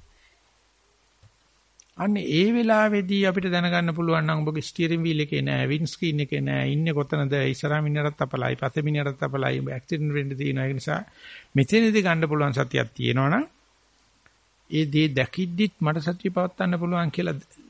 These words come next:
ලාවට හරි වැටුණොත් ඒක සුභයක් තමයි. සුභය පරම කරගෙන තියෙන්නේ. ඒ නිසා එකක් කියනවා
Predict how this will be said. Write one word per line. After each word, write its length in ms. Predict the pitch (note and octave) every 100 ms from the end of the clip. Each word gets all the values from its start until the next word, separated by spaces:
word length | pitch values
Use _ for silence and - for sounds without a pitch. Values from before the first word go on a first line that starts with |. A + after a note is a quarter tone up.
| - - B2
ලාවට 760 | G#2 A#2+ D#3+ F2 F#3+ G3+ F#3
හරි 180 | E3+ F3
වැටුණොත් 460 | D3 C#3+ D#3 D3+ -
ඒක 180 | D3+
සුභයක් 400 | B2+ C3+ A#2+ A#2+ -
තමයි. 280 | - G#2+ A2 _ _ _ _ _ _ _ -
සුභය 320 | D#3 E3 F#3
පරම 300 | F#3 C#3 C3
කරගෙන 360 | A#2 A2+ G#2+ A2+
තියෙන්නේ. 360 | - - _ _ _ _ _ -
ඒ 120 | -
නිසා 360 | C3+ B2+ B2+ B2
එකක් 240 | C#3+ - E3+ -
කියනවා 460 | - A#2+ G#2 G#2+